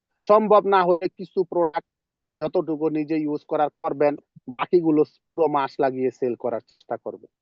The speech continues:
আর এখানে যারা আছেন, আপনাদের সবাইকে বলি, আপনারা এখনো অনেকে Facebook-টাকে কাজে লাগাচ্ছেন না, TikTok-টাকে কাজে লাগাচ্ছেন না, সোশ্যাল মিডিয়াটাকে একটু কাজে লাগান প্লিজ।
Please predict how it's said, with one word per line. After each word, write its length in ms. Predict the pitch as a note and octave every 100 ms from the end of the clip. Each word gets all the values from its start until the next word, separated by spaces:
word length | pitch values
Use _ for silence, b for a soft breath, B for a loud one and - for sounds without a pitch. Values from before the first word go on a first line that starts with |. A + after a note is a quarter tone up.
| _ _ _ _ _ _ _ _ _ _ _ _ _ _ _ _ _ _ _ _ _ _ _ _ _ _ _ _ _ _ _ _ _ _ _ _ _ _ _ _ -
আর 160 | C#3+
এখানে 380 | D3+ E3+ E3+ E3
যারা 300 | D#3 D3 D3+
আছেন, 300 | D3 D#3+ D#3+ - C3+
আপনাদের 340 | B2+ D3 D3+
সবাইকে 440 | - C#3 C#3 C#3
বলি, 280 | B2 B2 C3+ - _ _ -
আপনারা 320 | C3 D#3+ D#3
এখনো 600 | D#3+ F3 F3+ F3+ E3+ D3
অনেকে 580 | C#3+ C#3+ D3 - D3 D3 -
Facebook-টাকে 680 | C#3+ C3+ B2+ C#3 - C3 C3
কাজে 260 | C3 B2
লাগাচ্ছেন 500 | B2 A#2 A2 _ -
না, 180 | G#2 G2+ - _ _ _ _ E3+
TikTok-টাকে 680 | F3 - E3+ - D3 D#3
কাজে 280 | - C#3 C#3+
লাগাচ্ছেন 500 | C#3 B2 A#2+ - A#2
না, 140 | G#2+
সোশ্যাল 340 | G#2 C#3+ D3+ C#3+
মিডিয়াটাকে 560 | C#3 C3 C#3 C3 B2
একটু 160 | B2+ B2+
কাজে 260 | - B2 A#2+
লাগান 280 | A2 G2+
প্লিজ। 300 | - C3 B2